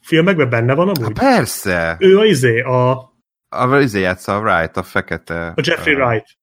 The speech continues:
Speaker 2: Jeffrey Wright játsza.
Speaker 1: Aha.
Speaker 2: Ő Leiter. Bazony.
Speaker 1: Ja, ő Leiter. Ezt nem... Aha,
Speaker 2: Fekete
Speaker 1: mert ő is
Speaker 2: kellett.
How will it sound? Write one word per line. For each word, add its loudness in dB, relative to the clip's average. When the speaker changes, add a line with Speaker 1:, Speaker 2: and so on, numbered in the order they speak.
Speaker 2:
Jeffrey -4
Wright -2
játsza. -6
Speaker 1:
Aha. 0
Speaker 2:
Ő 0
Leiter. -4
Bazony. 2
Speaker 1:
Ja, 4
ő -2
Leiter. -8
Ezt -2
nem... 2
Aha, -4
Speaker 2:
Fekete -2
Speaker 1:
mert 2
ő 6
is -2
Speaker 2:
kellett. -2